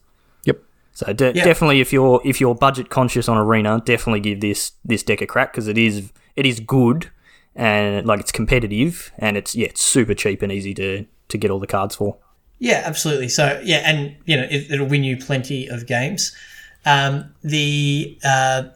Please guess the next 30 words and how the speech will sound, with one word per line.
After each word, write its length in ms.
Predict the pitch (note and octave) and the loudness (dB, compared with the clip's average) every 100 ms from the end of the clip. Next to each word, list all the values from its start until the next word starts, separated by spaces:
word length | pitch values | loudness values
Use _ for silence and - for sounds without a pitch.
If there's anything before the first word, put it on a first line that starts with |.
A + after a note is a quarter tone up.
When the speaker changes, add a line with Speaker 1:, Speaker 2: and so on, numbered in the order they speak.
| _ - | _ -4
Speaker 3:
the 80 | D3 | -2
Rakdos 440 | C3+ C3+ C3+ - C#3+ | 0 0 0 0 0
sack 280 | - C3+ | 0 0
deck 180 | D3+ C3 | -4 -4
we've 220 | C#3 B2 - | -4 -6 -6
kinda 440 | C#3 C3 B2 A2+ _ _ _ _ | -6 -4 -4 -6 _ _ _ _
spoken 280 | - C#3 D3 | -6 -4 -2
about. 460 | C3 C3+ C3 C3 - - - | 0 2 2 0 -8 -20 -10
Um, 240 | - C#3+ C#3+ | -2 0 0
Team 220 | - G3 | 0 0
of 60 | F#3 | 2
Reclamation 680 | F3 F3 C#3+ D#3 D#3 F#3 F3+ | 0 0 0 0 -2 -4 -2
is 220 | D#3 - | 0 0
still 340 | - D#3+ D3+ | 2 0 0
getting 260 | D3 D3+ C#3+ | 0 0 0
around. 580 | C#3+ D3+ D3 D3 D3 - | 2 2 4 2 0 0
Uh, 220 | C#3+ C#3 F3+ | 2 2 0
it, 240 | G3 - _ - _ - | -4 -8 _ -20 _ -4
uh, 200 | C#3 C3+ | 0 2
I 60 | - | 2
said 240 | - D#3 | 2 2
when, 300 | D3 C3+ - - | 0 -2 -6 -4
you 100 | C#3 | -2
know, 80 | |
at 60 | C3 | -2
the 40 | |
start 220 | - C#3+ C3+ | -2 0 0
of 60 | |
this 140 | B2+ - | 0 0
segment, 360 | C3 B2+ B2+ | 0 -2 -4